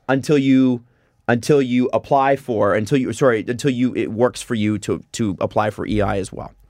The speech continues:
So the, um, they're working on the plan. So the, the assistance is to get them to the spot where they're at, where they can get claim E I.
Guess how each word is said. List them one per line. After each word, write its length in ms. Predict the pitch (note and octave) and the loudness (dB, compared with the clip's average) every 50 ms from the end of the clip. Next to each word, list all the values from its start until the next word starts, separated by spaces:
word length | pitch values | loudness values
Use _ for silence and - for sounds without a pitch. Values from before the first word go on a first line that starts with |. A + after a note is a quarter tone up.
| _ _ - - - - - - - - _ - | _ _ -20 -20 -20 -20 -20 -20 -20 -20 _ -6
So 640 | - - B2+ A#2+ A#2 A2 G#2+ G#2+ G#2+ G2+ - - _ | 0 2 4 4 6 4 4 4 2 0 -2 -6 _
the, 680 | - G#2+ A2+ A2+ A2 A2 A2 G#2+ A2 G#2+ G#2+ G#2+ G#2 - - | -8 -4 -2 -2 0 0 0 0 0 0 0 0 -2 -2 0
um, 600 | - G2 G2+ G2 G2 G2 F#2+ F#2+ G2 G2 - - - _ | 2 2 4 4 2 2 0 -2 -2 -6 -8 -12 -16 _
they're 200 | - A2 B2 B2 | 0 2 2 2
working 380 | B2 A2+ C3+ C#3+ C#3 D3 D3 C#3 | 4 2 2 0 2 0 -2 -2
on 80 | C3 B2 | -2 -2
the 80 | A2 G#2 | -2 -4
plan. 360 | - - C3 B2+ C3 - - | -2 -2 0 0 0 -2 -2
So 120 | - C#3 | -2 0
the, 180 | A#2+ B2 A#2+ G#2 | 0 0 -2 0
the 140 | B2 B2+ C3 | 2 2 2
assistance 540 | B2 A#2+ - F#3 G3 F#3 - G3 E3 C#3+ - | 2 4 2 2 2 2 0 -2 -4 -4 -2
is 260 | - B2 A#2+ A#2 G#2+ | -2 0 0 0 -2
to 100 | - C3+ | -4 -6
get 280 | A#2+ G#2 C3 C3 C3 - | -2 0 0 0 0 0
them 140 | C3+ B2 A2+ | -4 -4 -4
to 80 | - | -4
the 100 | A2+ G2 | -6 -6
spot 320 | G#2+ - - A2+ G#2+ G#2+ - | -8 -4 0 0 0 2 2
where 140 | G2 G2+ G2 | 0 2 4
they're 140 | G2+ G2 | 4 2
at, 120 | G2 - - _ _ - - - - | 2 0 -4 _ _ -20 -20 -20 -4
where 140 | - B2 B2 | 0 2 2
they 80 | A#2 A2 | 2 0
can 160 | - A2+ G#2+ | -2 -2 -2
get 320 | G2+ G2+ F#2 - - _ | 0 0 0 -2 -4 _
claim 280 | - - C3 B2+ A#2+ G#2+ | -4 -2 0 0 2 0
E 120 | F#2+ F#2 F2+ | 0 -2 -4
I. 120 | F#2 | -6